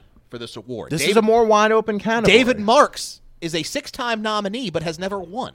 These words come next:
Speaker 1: and he actually has the most nominations in
Speaker 2: Well, I
Speaker 1: the top
Speaker 2: read on
Speaker 1: line.
Speaker 2: the internet you're a big fan of his, a big supporter of his. So.
Speaker 1: Apparently. Um, <laughs> so
Speaker 2: We kid the councilman.
Speaker 1: we here this, and Greg pointed this out. This is a tough category in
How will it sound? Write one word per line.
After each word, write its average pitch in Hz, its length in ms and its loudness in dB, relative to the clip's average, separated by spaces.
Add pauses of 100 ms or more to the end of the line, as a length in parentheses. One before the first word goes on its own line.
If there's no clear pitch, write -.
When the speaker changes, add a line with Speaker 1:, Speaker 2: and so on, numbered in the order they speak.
Speaker 1:
and 90 80 -20
he 170 140 -8
actually 175 340 -12
has 185 200 -8
the 190 80 -14
most 180 220 -10
nominations 180 640 -10
in 135 60 -8
Speaker 2:
Well, 127 100 4
I 165 60 8
Speaker 1:
the 180 40 8
top 170 40 2
Speaker 2:
read 156 140 4
on 135 100 -2
Speaker 1:
line. 113 80 -4
Speaker 2:
the 110 40 -4
internet 104 300 -6
you're 92 120 -12
a 90 40 -12
big 87 180 -14
fan 85 260 -10
of 80 60 -16
his, - 200 -18
a - 40 -20
big - 180 -20
supporter 73 340 -18
of - 220 -20
his. - 80 -20
So. - 100 -18
Speaker 1:
Apparently. 113 640 -14 (160)
Um, 127 560 -4
<laughs> - 40 -20 (1900)
so 285 440 6
Speaker 2:
We - 60 -8
kid 165 260 0
the 131 60 -6
councilman. 98 500 -12
Speaker 1:
we - 360 -10
here 294 220 -4
this, 311 260 -2
and 285 200 -4
Greg 392 280 0
pointed 214 240 2
this 185 140 -4
out. 131 180 -4
This 277 120 -2
is 320 80 -2
a 220 80 2
tough - 440 -4
category 139 720 2
in 123 560 -6